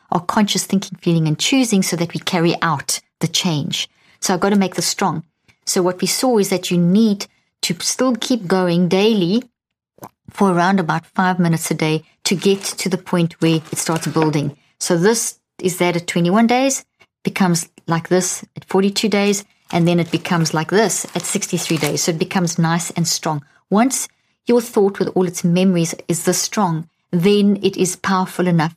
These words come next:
to move into your conscious mind and influence your behavior. Now, that's what we want to do with New Year's resolutions. You want to build them into these networks over time. So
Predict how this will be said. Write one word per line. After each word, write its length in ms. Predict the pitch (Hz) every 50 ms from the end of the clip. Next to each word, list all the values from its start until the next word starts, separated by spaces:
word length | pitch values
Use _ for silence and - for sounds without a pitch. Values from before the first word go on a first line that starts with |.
| _ -
to 100 | - 180
move 420 | 175 165 165 175 180 180 180 180 - -
into 240 | 175 170 170 - 175
your 100 | 160 156
conscious 520 | - - 180 170 170 - 175 - - -
mind 320 | 165 151 156 151 147 - - _ _ _ _ _ -
and 240 | 175 165 160 - -
influence 560 | - 185 190 175 175 - - 165 160 151 - -
your 80 | 151
behavior. 460 | 147 - 151 - 170 165 151 - 147
Now, 140 | 147 156 147
that's 200 | 156 190 208 208
what 120 | - 269 -
we 60 | 269
want 180 | 214 208 196 196
to 40 | 185
do 100 | 190 180
with 140 | 175 175
New 80 | - 175
Year's 200 | 170 170 165 -
resolutions. 600 | 165 151 165 160 156 165 165 - - 151 151 - - _ _ _ _ -
You 140 | - 196 180
want 380 | 170 156 165 175 175 196 208 -
to 120 | - 285
build 360 | 220 - - 175 170 175 180
them 200 | - 190 190 - -
into 300 | - 190 185 180 - 190
these 340 | 170 - 170 170 170 160 -
networks 720 | 165 160 160 170 196 196 - - - 165 - - - - - -
over 140 | 180 170 170
time. 540 | 160 - - - - 185 185 180 151 - - _ _ _ - _
So 160 | - - 208